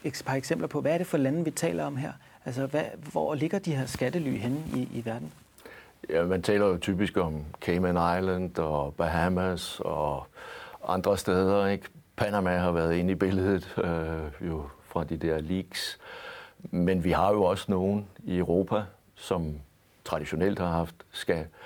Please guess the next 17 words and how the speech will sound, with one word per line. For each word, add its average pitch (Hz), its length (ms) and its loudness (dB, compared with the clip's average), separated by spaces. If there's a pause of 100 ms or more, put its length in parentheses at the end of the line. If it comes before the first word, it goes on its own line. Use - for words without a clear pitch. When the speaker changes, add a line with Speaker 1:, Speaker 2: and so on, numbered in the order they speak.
(200)
Speaker 2:
hvad 78 120 0
hedder 80 160 4
det, 80 140 2
lave 85 280 4
skattesatser 87 800 0
eller 80 220 2
særlige 80 460 2
skatteordninger, 85 840 0
ikke? 82 220 -6 (500)
Øh, 73 580 0 (240)
vi 92 180 -2
havde 80 320 2 (380)
det, 82 100 0
der 82 80 0
hed 80 140 2
LuxLeaks, 87 840 0 (220)
da 78 260 -2